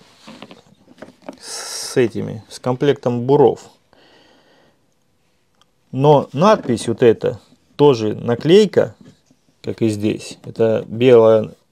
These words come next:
сверху наклеечка. Здесь она хоть чуть поменьше, но надписи полностью скопированы. То есть подделка прямо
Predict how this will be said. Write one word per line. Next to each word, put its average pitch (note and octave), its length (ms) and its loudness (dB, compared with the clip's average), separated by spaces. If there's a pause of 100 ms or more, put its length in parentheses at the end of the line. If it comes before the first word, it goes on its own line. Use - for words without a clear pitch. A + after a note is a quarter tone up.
(140)
сверху A#2 460 -2
наклеечка. G#2+ 600 -10 (1160)
Здесь C3+ 280 -4
она D3 140 4
хоть C#3+ 200 -2
чуть D#3 160 -8
поменьше, E3 580 0 (380)
но A#2+ 80 -8
надписи D3+ 480 -2
полностью C3+ 540 -2
скопированы. A2+ 680 -4 (640)
То A#2 120 -6
есть A2+ 300 -10 (380)
подделка C3 580 0
прямо C3 760 0